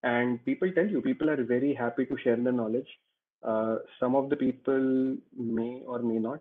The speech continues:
but most of the people, most of the technical people are very, very happy to share their knowledge. So just send requests on LinkedIn, uh, talk to them about, um, even if you ask them their, your career advice, or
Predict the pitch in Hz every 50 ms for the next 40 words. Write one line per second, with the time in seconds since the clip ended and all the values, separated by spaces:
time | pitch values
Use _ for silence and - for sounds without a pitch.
0 | - 120 117 120 117 120 117 117 123 131 131 - 156 147 147 147 - 120 113 -
1 | 113 110 113 117 131 120 - 131 131 123 - 117 - 127 120 120 131 117 - 120
2 | 113 - 117 117 117 113 101 - 113 113 131 127 117 120 113 123 120 120 117 117
3 | - 123 117 - 120 117 120 113 110 113 117 110 110 104 110 127 127 - - -
4 | - 123 120 117 113 113 - _ _ _ _ _ _ _ _ _ - - 107 123
5 | 143 - - - - 131 120 120 120 123 120 120 - - _ _ _ - 127 117
6 | 113 - - 120 120 120 - - - 127 123 117 113 113 110 110 110 110 113 113
7 | 113 113 113 - - _ _ _ - 117 117 113 113 - _ _ - 135 135 135
8 | 135 - - 135 120 120 117 117 120 120 - - 113 113 113 113 110 107 - -
9 | _ - - 123 117 127 127 127 - 147 135 131 147 151 147 - - 143 147 -
10 | 120 123 120 - - 120 123 120 120 117 117 117 117 - - 120 117 113 117 -
11 | - 120 117 127 147 160 156 143 123 120 117 117 110 107 113 113 - - _ _
12 | - - - _ - - 120 120 117 120 117